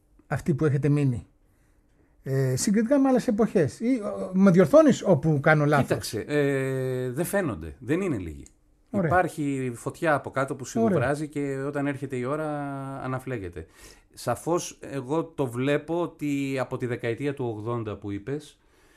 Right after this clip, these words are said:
Speaker 2: ε, είναι καλύτερα τα πράγματα φέτος. Ε, ε, φέτος. Αυτή, αυτή
Speaker 1: Ναι,
Speaker 2: τη,
Speaker 1: αυτή την περίοδο.
Speaker 2: αυτό τον καιρό. Γιατί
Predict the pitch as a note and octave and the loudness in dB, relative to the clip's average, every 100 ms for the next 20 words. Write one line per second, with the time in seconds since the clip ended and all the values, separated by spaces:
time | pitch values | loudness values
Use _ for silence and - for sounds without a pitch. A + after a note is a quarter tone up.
0 | _ _ - B2+ - C3 D#3 D3+ D3+ B2 | _ _ -12 -12 -6 -6 -2 -4 -2 -4
1 | G2+ G2+ F#2+ F#2+ F2+ F2+ F#2 - _ _ | -4 -6 -8 -8 -10 -12 -14 -20 _ _
2 | _ _ - A#2 G#2 G#2+ A#2+ - - - | _ _ -8 -6 -6 -6 -8 -10 -16 -14
3 | - - - A2+ - G3 B2+ - A#2+ E3+ | -12 -14 -12 -10 -2 -2 -2 -6 -2 0
4 | D3 C#3+ C#3+ D3 C3+ B2+ A2 G#2 A2 G2+ | 0 0 2 2 0 -2 -4 -4 -4 -4
5 | F2+ - G2+ A#2+ - D3 F#2 | -8 -8 -6 -6 -2 -4 -4